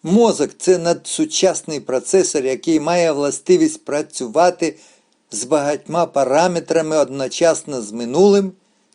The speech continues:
і теперішнім, намагаючись спрогнозувати,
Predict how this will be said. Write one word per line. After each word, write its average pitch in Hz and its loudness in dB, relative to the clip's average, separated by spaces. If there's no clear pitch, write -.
і 151 -6
теперішнім, 110 -8
намагаючись 151 0
спрогнозувати, 131 0